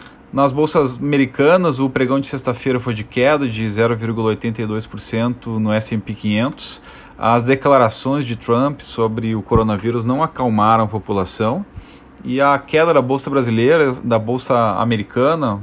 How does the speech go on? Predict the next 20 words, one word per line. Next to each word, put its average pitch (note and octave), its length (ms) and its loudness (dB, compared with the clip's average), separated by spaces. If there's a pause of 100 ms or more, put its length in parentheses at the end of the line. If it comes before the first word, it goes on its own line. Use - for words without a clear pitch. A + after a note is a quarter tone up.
melhor G#2+ 240 -2
dizendo, A2 480 -4 (320)
está - 160 -6
sendo D3 240 -2
horrível C#3 460 0
para A#2+ 240 4
as A#2+ 100 0
gerações A#2 420 -2
mais B2+ 280 -2
velhas, A#2 420 2
que - 80 -16
são A#2+ 220 -2
donas A#2+ 320 2
da A#2+ 120 2
maior A#2 200 4
parte A2+ 360 2
das G#2+ 220 2
ações G#2 320 -2
da B2 140 2
Nasdaq, A#2+ 680 0